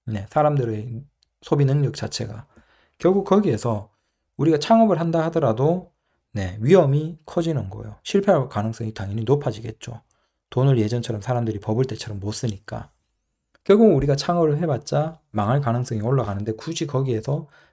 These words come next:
창업을 뛰어드는 건, 음, 그렇게 현명하지 못한 방법이죠.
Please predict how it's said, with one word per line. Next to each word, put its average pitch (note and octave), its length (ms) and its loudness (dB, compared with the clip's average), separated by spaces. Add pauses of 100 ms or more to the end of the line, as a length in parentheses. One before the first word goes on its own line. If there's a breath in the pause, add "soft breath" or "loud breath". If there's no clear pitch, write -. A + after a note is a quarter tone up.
창업을 C#3+ 400 -4
뛰어드는 A2 500 -2
건, D#3+ 260 0 (1040 soft breath)
음, G#2+ 640 -8
그렇게 A#2 340 -6
현명하지 D3+ 460 -2
못한 C3+ 800 -4
방법이죠. G#2 680 -8